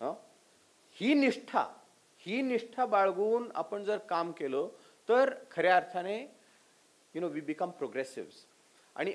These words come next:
आजच्या काळात मला असं वाटतं की पुरोगामित्वाचं एक, अ,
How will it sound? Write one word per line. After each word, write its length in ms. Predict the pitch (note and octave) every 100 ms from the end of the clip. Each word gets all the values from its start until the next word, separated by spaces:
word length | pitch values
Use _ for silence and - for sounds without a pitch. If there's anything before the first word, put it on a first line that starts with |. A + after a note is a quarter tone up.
| -
आजच्या 360 | C#3 - - C#4
काळात 380 | B3 G3+ E3
मला 200 | C#3+ F3
असं 200 | G3+ G#3
वाटतं 300 | F3 C#3 - D3+
की 60 | F#3+
पुरोगामित्वाचं 1040 | - D3 E3 G#3+ G#3 G3+ G#3 G3+ G#3 G3+
एक, 400 | G#3 G3 - -
अ, 340 | G3+ F#3+ G3